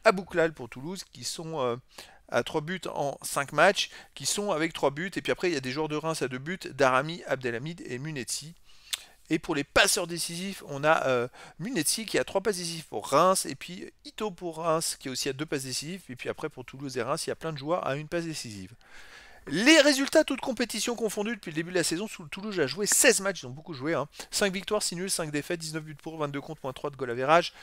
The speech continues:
Chez eux, Toulouse reste sur une victoire contre Linz en Coupe d'Europe un zéro, une victoire contre Metz en championnat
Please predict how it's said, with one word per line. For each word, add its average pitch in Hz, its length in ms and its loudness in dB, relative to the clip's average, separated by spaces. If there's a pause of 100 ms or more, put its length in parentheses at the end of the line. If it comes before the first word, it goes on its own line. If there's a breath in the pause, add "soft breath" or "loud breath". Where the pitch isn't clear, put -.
(440 loud breath)
Chez 240 380 8
eux, 254 200 0
Toulouse 196 320 -6
reste 190 260 2
sur 160 120 -4
une 147 60 -6
victoire 151 300 -2
contre 151 220 -10
Linz 185 360 -6
en 127 100 -14
Coupe 113 180 -16
d'Europe 107 260 -8
un 104 100 -6
zéro, 180 440 -4
une 165 80 -8
victoire 208 280 0
contre 196 200 -12
Metz 190 220 0
en 156 60 -6
championnat 131 440 -6